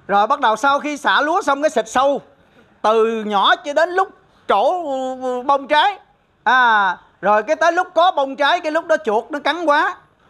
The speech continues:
Cái lúc đó cái có đôi khi có những người đã hiểu được nhân quả, đã biết tu hành rồi,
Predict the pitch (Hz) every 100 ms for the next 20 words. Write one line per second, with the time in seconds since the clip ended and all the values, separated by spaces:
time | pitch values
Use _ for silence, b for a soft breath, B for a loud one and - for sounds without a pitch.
0 | _ _ - _ _ _ - 302 320 294
1 | 302 311 302 330 277 269 285 - 330 381
2 | 277 320 226 196 - - _ - 190 247
3 | 208 220 370 269 285 330 311 208 269 320
4 | 285 - 285 330 330 254 247 233 240 226